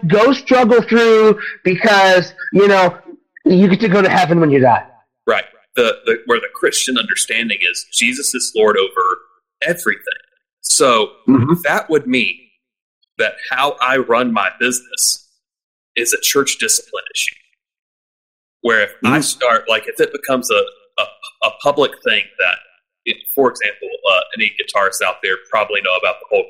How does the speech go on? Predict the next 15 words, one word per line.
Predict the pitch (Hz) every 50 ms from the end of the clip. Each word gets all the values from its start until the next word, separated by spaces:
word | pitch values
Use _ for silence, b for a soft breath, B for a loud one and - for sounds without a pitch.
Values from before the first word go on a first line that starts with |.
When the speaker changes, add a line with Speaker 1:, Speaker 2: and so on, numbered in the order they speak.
| - -
Speaker 2:
Gear | 98 95
Supply | 95 - - - - 107 95 90 92 - -
Co. | 101 92 90 - - _ _ _ _ _ _ _ _ _ _
uh, | - 101 92 90 - -
debacle | - - - 104 90 90 - - - 180 - -
from | - 156
several | 139 - - 147 - - - -
Speaker 1:
<laughs> | -
Speaker 2:
years | - - 135
ago, | - - - 95 90
where | - 92 95
the | - 95 95 -
guy | 101 104 104 107
took | 104 - - 110
a | - 101 -